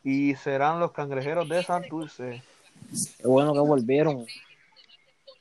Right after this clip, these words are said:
Speaker 2: Extra-
Speaker 1: Y Enrique Ramos jugará por, en Mayagüez.
Speaker 2: Mira,
Speaker 1: Por Ramón Ríos.
Speaker 2: mira,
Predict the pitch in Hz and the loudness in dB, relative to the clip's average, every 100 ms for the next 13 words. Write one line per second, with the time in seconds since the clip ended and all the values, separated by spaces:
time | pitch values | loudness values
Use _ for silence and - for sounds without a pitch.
0 | - 127 - 135 123 - 147 190 185 170 | -4 -4 -2 -2 -2 -4 -6 0 2 0
1 | 156 170 185 185 190 208 202 202 196 175 | -2 -4 2 2 8 6 6 4 2 4
2 | 156 165 170 160 156 156 151 139 113 104 | 6 4 2 -4 -2 -2 -2 -2 -4 -8
3 | - - _ _ - - 113 - 143 151 | -12 -16 _ _ -20 -12 -12 -4 -2 0
4 | 135 131 123 113 123 131 107 | -2 -2 -6 -2 2 2 0